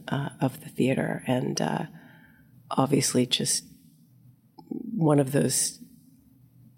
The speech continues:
uh, uniquely cool people. You know, the, I don't use the word cool a lot, but Sam Shepard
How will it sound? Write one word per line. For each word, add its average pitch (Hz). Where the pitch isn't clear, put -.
uh, -
uniquely 147
cool -
people. -
You 139
know, 135
the, 143
I 151
don't 160
use 147
the -
word 139
cool 135
a -
lot, -
but -
Sam 147
Shepard 143